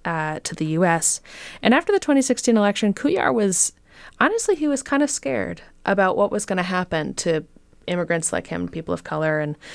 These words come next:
just he wasn't sure what had been unleashed. And so they were in a workshop together,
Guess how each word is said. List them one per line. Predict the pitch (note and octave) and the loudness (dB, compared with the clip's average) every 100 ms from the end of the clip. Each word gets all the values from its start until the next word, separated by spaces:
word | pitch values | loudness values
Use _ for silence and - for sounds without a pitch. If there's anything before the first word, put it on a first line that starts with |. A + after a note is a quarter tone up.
| - - - | -16 -18 -6
just | - F#3 - | 0 2 4
he | |
wasn't | G#3 A#3 G#3+ | 4 4 0
sure | - | 0
what | G3+ G3 F#3+ | 2 2 2
had | - E3+ | -2 -4
been | E3+ E3 | 0 0
unleashed. | E3 E3 A3 C4 - - - | 0 0 -2 -4 -8 -8 -2
And | F3 F3+ F3 F3 - - - - - - - | 2 2 2 0 -2 -10 -20 -20 -20 -10 0
so | - G#3+ G3+ F#3+ | 4 6 6 2
they | F3+ A#3 C4+ C4 | 4 6 6 4
were | - G#3+ | 4 4
in | G#3 | 4
a | |
workshop | G3 B3 - G3 - | 4 2 2 0 0
together, | F3+ E3+ E3 E3 D#3+ | -4 -2 0 2 0